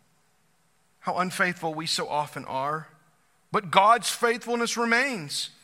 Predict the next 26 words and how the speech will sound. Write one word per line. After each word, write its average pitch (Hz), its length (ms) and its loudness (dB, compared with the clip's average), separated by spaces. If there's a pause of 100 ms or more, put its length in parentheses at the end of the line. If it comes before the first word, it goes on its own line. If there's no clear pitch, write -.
(280)
And 190 140 0
so 247 220 2
the 226 80 -2
Lord 233 240 2
hears 247 540 2
the 233 100 -2
cry 196 260 4
of 175 80 0
Hagar 185 380 4
and 185 80 -4
Ishmael 180 460 2
and 156 100 -4 (200)
comes 294 420 0
to 285 100 2
their 262 160 6
aid. 240 440 2
Pick 262 160 -2
up 277 160 4
in 247 120 0
verse 233 180 0
fifteen. 247 640 -6 (720)
When 233 140 0
the 233 80 4
water 226 480 6
in 202 100 -2
the 185 100 -2